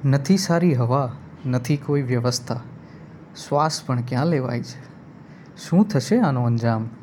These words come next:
બસ હવે પ્રાર્થના જ એક ઉપાય છે. વાંક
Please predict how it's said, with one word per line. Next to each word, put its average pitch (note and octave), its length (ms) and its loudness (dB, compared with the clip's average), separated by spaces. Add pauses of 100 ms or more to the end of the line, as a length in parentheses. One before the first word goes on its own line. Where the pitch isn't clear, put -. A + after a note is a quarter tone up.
(460)
બસ C3+ 300 0
હવે C3 200 2
પ્રાર્થના C3 580 0
જ E3+ 80 2
એક C#3+ 180 0
ઉપાય B2+ 340 -4
છે. - 200 -8 (1040)
વાંક B2+ 240 2